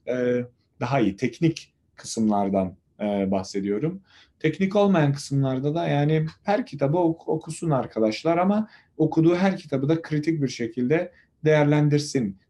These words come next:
sorsun kendisine. "Ben buradan kendime ne alıyorum?" Yani, e, non-fiction yani böyle kurgu olmayan kitaplarda her yazan şey de doğru değil yani. Onu da anlatayım. E,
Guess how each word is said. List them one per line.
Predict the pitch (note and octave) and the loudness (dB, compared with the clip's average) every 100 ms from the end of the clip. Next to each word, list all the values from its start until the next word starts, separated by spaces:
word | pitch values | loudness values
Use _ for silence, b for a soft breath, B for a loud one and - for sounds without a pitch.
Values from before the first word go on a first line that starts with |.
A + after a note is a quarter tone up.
| _ | _
sorsun | - D3+ C#3+ - C#3+ B2 | 0 2 2 0 -2 0
kendisine. | A2 G#2+ G2+ G#2+ G#2 G2+ | -2 -2 -4 -4 -4 -4
"Ben | C3 C3 C3 | -4 -4 -2
buradan | C3 B2+ B2 B2+ C3+ C#3 b b | -2 -2 -2 -2 -2 -4 b b
kendime | - B2+ B2+ B2+ C3+ C#3+ C#3+ - _ - | -8 -4 -2 0 0 0 -2 -12 _ 0
ne | D3 | 2
alıyorum?" | C3 A2+ G2+ F#2 F#2+ | 2 2 2 0 0
Yani, | G#2+ G#2+ G#2+ G2+ b b _ _ - | 0 2 0 -2 b b _ _ -4
e, | A#2 A#2+ B2 A#2+ A#2+ A#2 A2 _ B B - _ | -2 0 0 0 -2 -6 -10 _ B B -20 _
non-fiction | - C3 C#3 F3 E3 C#3 C3 - A#2 | -8 -2 2 2 0 -4 -4 -4 -2
yani | G#2+ G#2+ G#2+ | 0 2 2
böyle | A#2 A2 G#2+ G#2+ G#2+ | 2 2 2 -2 -4
kurgu | - B2+ D3+ | -2 2 4
olmayan | D#3 D#3 D3 C3+ B2+ | 4 4 4 2 -2
kitaplarda | - - A#2+ - C3+ C3 C#3 | -8 -4 -4 0 -2 0 0
her | C#3 C3+ | 2 2
yazan | B2+ B2+ C3+ | 2 0 -2
şey | - C#3 | -2 -2
de | C3 | -2
doğru | B2+ B2+ C3 | -2 0 0
değil | C3 B2 G2 | 2 0 0
yani. | F#2 F#2 F2+ - _ _ - | -2 -4 -8 -12 _ _ -6
Onu | A#2+ B2 | -4 0
da | |
anlatayım. | G#2 G2 F#2+ - F#2+ F#2 _ _ _ _ | 0 0 -4 -8 -14 -14 _ _ _ _
E, | - | -6